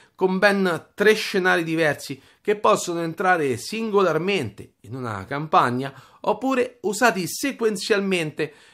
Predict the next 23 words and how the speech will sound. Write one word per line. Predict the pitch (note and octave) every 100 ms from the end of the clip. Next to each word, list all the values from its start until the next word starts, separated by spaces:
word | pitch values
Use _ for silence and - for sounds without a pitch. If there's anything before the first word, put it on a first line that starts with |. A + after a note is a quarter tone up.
| _
per | G#3+ G#3+ G3+ -
avere | A3 A#3 A#3+ G#3+ G3+
un | G3+ G3 F#3+ F#3
più | - C4+ -
corposo | G#3+ G#3+ - A3+ A#3+ B3 A#3+ - _
arco | - G#3+ G#3+ - G3
narrativo, | F3 D#3+ D#3 C#3 C3 B2+ _ _ _ -
anche | B3+ B3 - G#3+ G3 F3+ D#3 _ _
con | - A#3 A#2+ - B2+ -
soprattutto | - F#3+ G3 F3+ F3+ - -
la | F3+ F3+
solo | A3+ G3+
adventure. | F#3 D3+ A2 F#2+ - F#2+ _ _ _ _ _ _ _ _
Dal | _ C#3+ C#3+ C3
torneo | D#3+ D3+ G3 F#3+
della | F#3 F3
spada | - G3+ F3+ D#3 - _
fino | - G#3 G3+ F#3+
alla | F3 E3+ D#3+ E3
caccia | G3+ G3 G#3
del | F3+ D#3+
cervo | - F#3+ D#3+ D3
argentato, | C#3 D#3+ D#3 F#3+ G#3 G#3 -